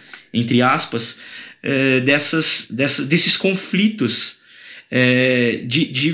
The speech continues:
de alteridades que não se enxergam.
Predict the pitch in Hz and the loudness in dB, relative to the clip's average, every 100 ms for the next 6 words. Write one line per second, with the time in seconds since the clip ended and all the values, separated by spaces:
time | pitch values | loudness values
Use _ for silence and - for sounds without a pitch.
0 | - 123 147 139 143 151 165 170 147 147 | -4 -2 2 2 2 0 2 0 2 2
1 | 185 202 208 - 180 185 208 - 214 214 | 2 0 -2 0 0 0 0 0 2 4
2 | - 151 160 135 107 - | 4 4 2 0 -4 -6